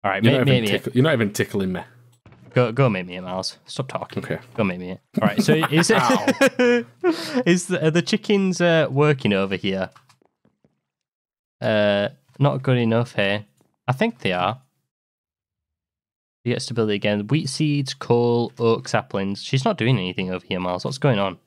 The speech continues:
Speaker 2: I don't know. I don't know
Speaker 1: Does
Speaker 2: how
Speaker 1: she
Speaker 2: she
Speaker 1: need an
Speaker 2: works.
Speaker 1: actual chicken? I mean, I'll, I'll go
Speaker 2: Maybe.
Speaker 1: take a chicken. I'll go steal one if I have to.
Speaker 2: You're steal-, you're stealing chickens?
Speaker 1: I'm stealing chickens, me.
Speaker 2: What a
Speaker 1: Um,
Speaker 2: guy.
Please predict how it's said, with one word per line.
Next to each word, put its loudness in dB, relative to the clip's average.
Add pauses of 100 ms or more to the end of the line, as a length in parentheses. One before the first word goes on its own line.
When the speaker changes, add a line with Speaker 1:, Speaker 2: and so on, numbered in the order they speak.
(320)
Speaker 2:
I 0
don't 0
know. -2 (120)
I -6
don't 0
know -4
Speaker 1:
Does 0
Speaker 2:
how -4
Speaker 1:
she -6
Speaker 2:
she 2
Speaker 1:
need 0
an 4
Speaker 2:
works. 0
Speaker 1:
actual 0 (100)
chicken? -2 (460)
I 2
mean, 4
I'll, 2
I'll 2
go 2
Speaker 2:
Maybe. 0
Speaker 1:
take 0
a -4
chicken. -6
I'll 2
go 0
steal -4
one -10 (380)
if -2
I 2
have -10
to. -4
Speaker 2:
You're 0
steal-, 0
you're 4
stealing 2
chickens? 0
Speaker 1:
I'm 4
stealing 2
chickens, -2
me. -2 (320)
Speaker 2:
What -2
a 2
Speaker 1:
Um, -2
Speaker 2:
guy. -4